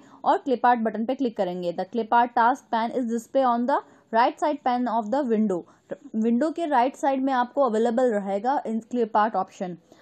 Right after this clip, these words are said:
Type the name clip art that you want to insert, उसमें आप सर्चिंग का ऑप्शन होता है, उसमें आप, उसमें लिख दीजिए कि आपको कौन सी पिक्चर चाहिए, that you want to insert।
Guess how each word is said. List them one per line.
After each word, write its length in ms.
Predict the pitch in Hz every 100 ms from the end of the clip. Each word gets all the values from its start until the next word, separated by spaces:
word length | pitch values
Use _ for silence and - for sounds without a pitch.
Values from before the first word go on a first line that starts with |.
| _ -
Type 200 | 233 233
the 120 | 285 247
name 240 | 262 294
clip 140 | 240 247
art 180 | 254 247
that 200 | 254 269
you 140 | 214
want 200 | 214 262
to 100 | 240
insert, 280 | 214 - 185 - _ _ _ _ -
उसमें 260 | 247 294
आप 240 | 269 262 -
सर्चिंग 440 | - 254 240 311
का 60 | 320
ऑप्शन 300 | 269 - 311
होता 220 | 240 247
है, 180 | 240 285 _ -
उसमें 220 | 262 262 302
आप, 180 | 302 247 -
उसमें 520 | 262 - 302 311 311 262
लिख 200 | 269 240
दीजिए 420 | 285 254 285 302 - _
कि 80 | 285
आपको 240 | 262 320
कौन 240 | 294 269 311
सी 120 | 339
पिक्चर 340 | 269 - 285
चाहिए, 440 | 254 226 214 220 - 233 - 214
that 460 | 214 - 202 240
you 120 | 262 277
want 280 | 220 254
to 100 | 285
insert। 400 | 294 226 - 180